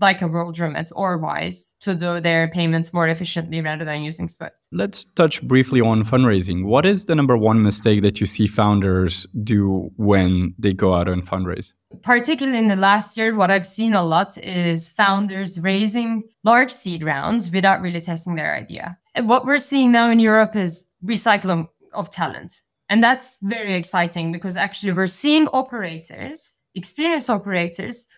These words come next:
Speaker 1: who have faced certain problems, particularly in the enterprise category. So they were building products and they would effectively face work with legacy technology, which makes it really difficult for them to build their own products. And a lot of the internal tools had to be built,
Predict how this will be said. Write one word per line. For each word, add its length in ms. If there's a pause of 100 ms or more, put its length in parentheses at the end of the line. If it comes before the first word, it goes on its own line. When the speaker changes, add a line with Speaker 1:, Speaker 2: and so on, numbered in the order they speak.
Speaker 1:
who 320
have 260
faced 360
certain 260
problems, 580
particularly 560
in 120
the 100
enterprise 420
category. 480
So 160
they 140
were 140
building 320
products 400
and 120
they 120
would 240 (240)
effectively 640
face 640
work 280
with 160
legacy 480
technology, 760
which 240
makes 220
it 80
really 180
difficult 420
for 120
them 260 (300)
to 60
build 200
their 160
own 100
products. 580 (280)
And 320
a 80
lot 240
of 140
the 120
internal 540
tools 360
had 240
to 100
be 140
built, 300